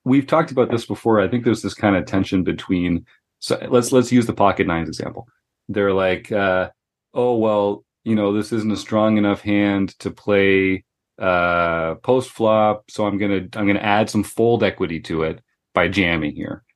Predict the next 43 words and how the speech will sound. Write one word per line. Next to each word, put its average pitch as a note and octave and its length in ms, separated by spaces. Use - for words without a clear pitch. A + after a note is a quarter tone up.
And, F2+ 500
you G#2 80
know, F2+ 200
they F#2 180
might F#2+ 240
think G#2+ 220
that G2 80
they're F#2+ 100
gonna F#2 160
do F#2+ 180
that F2 220
with F2+ 160
a E2+ 40
hand F2 280
like D#2+ 280
king G2+ 240
jack E2+ 480
offsuit E2 440
or E2+ 80
something E2+ 400
as D#2+ 140
well, D#2 440
that, D#2 420
that, D#2+ 280
you F2 80
know, D2 220
um, D#2+ 460
but A#2 140
then, B2+ 300
then B2 220
there's A2+ 180
this A2 140
sense A2 220
of, G#2 260
"But A#2+ 180
every C3+ 220
time C3+ 260
I'm A2+ 160
called, F2+ 540
I'm G#2+ 180
in F#2 100
terrible D#2+ 360
shape." - 300